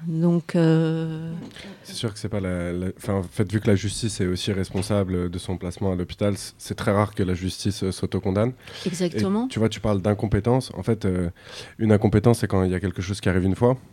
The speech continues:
Speaker 2: et, euh, après, on change, euh, de pratique. Quand ça arrive de manière systématique, euh, ou en tout cas systémique, on parle plus d'incompétence, on parle de mise en danger, en fait, euh, de personnes, euh, 'fin, ou de peine de mort, quoi.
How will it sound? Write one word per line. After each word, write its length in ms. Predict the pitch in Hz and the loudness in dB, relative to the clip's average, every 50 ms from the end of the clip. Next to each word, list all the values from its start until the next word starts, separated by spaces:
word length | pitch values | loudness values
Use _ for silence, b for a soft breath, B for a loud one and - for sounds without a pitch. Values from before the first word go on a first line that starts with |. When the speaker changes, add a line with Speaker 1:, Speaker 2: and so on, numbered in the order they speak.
| b b - - - | b b -14 -4 -2
Speaker 2:
et, 20 | |
euh, 260 | 95 92 90 87 85 - - | 0 2 2 0 0 -2 -2
après, 240 | 90 92 - - | -4 -4 0 2
on 80 | 101 92 | 2 2
change, 320 | 95 - 104 98 90 92 | 2 2 0 0 2 2
euh, 180 | 98 90 87 87 | 0 0 0 0
de 100 | 87 90 | -2 -2
pratique. 440 | - - 98 95 - 143 139 - - B B B B B B B B - | -2 -2 -4 -2 0 -2 -2 -4 -8 B B B B B B B B -2
Quand 120 | 117 110 | -2 0
ça 140 | 107 - 107 | 4 4 4
arrive 220 | 101 107 110 101 | 6 6 4 4
de 100 | 95 95 | 2 2
manière 260 | 92 95 95 95 92 | 2 2 2 0 0
systématique, 680 | - - - - - 101 101 95 92 - 120 117 117 - - | -2 -4 -6 0 2 2 4 2 2 2 0 0 0 -4 -4
euh, 140 | 98 101 101 | -4 -2 -2
ou 160 | 101 104 98 | -2 -2 -4
en 40 | 95 | -4
tout 60 | - | -2
cas 120 | - 117 101 | -2 -4 -4
systémique, 580 | 101 - 95 - - 101 101 113 117 113 - - - | -4 -6 -10 -4 -2 0 2 2 0 -2 -6 -10 -10
on 80 | 95 | -4
parle 140 | 92 95 95 | -2 -2 -2
plus 120 | 90 120 123 | -2 -2 -2
d'incompétence, 640 | 120 107 101 107 98 104 92 - 107 120 117 - - - | 0 0 0 -2 -2 -2 -2 -2 -2 -2 -4 -8 -10 -10
on 80 | 92 | -6
parle 160 | 92 104 95 | -4 -2 0
de 60 | 92 95 | 2 2
mise 220 | 92 98 90 101 | 2 2 2 2
en 40 | 101 | 0
danger, 300 | 92 101 98 92 101 113 | 2 2 0 2 2 2
en 100 | 104 98 | 2 2
fait, 240 | - - 92 - - | 0 0 -2 -2 -2
euh, 240 | 90 87 87 85 | -2 -2 -2 -4
de 120 | 85 85 92 | -4 -4 -4
personnes, 400 | - 92 85 - 117 120 135 131 b b b b b b b b b b b - | -4 -4 -2 0 0 0 0 0 b b b b b b b b b b b -6
euh, 300 | 98 92 87 85 82 82 | -4 -2 -2 -2 -4 -4
'fin, 340 | - - 92 90 87 85 87 - | -4 -4 -4 -2 -2 -2 -4 -4
ou 120 | - 110 104 | -4 -2 0
de 100 | 107 95 | 0 0
peine 200 | - 101 95 92 | 0 0 -2 -2
de 80 | 95 | -2
mort, 180 | 92 92 90 - | -2 -2 -4 -4
quoi. 180 | - 98 90 | -4 -4 -6